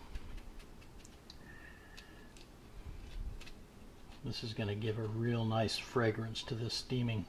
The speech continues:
liquid. Okay, there we go. There's that. And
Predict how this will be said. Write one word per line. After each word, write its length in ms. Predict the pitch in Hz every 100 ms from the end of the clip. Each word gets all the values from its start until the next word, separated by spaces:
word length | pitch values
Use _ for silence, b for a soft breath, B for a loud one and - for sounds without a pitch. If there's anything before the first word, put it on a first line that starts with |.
| -
liquid. 400 | 131 113 120 117 - B B B B B - 120
Okay, 360 | 107 110 107
there 200 | 113 113
we 100 | 113
go. 420 | 107 127 123 143 131 -
There's 260 | 123 120 -
that. 480 | 120 120 135 160 - - - - - B B B B B B B -
And 380 | 170 175 175 175